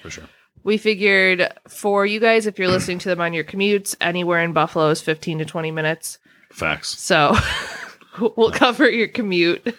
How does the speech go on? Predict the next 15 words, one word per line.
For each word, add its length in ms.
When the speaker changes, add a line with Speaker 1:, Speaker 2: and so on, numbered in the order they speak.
Speaker 1:
Especially 380
being 240
from 220
Alden, 380
that, 200
that's 460
very 420
accurate. 460
Everything 320
was 140
twenty 280
minutes 300
away. 240
Speaker 2:
Yep. 240
Speaker 1:
Literally. 460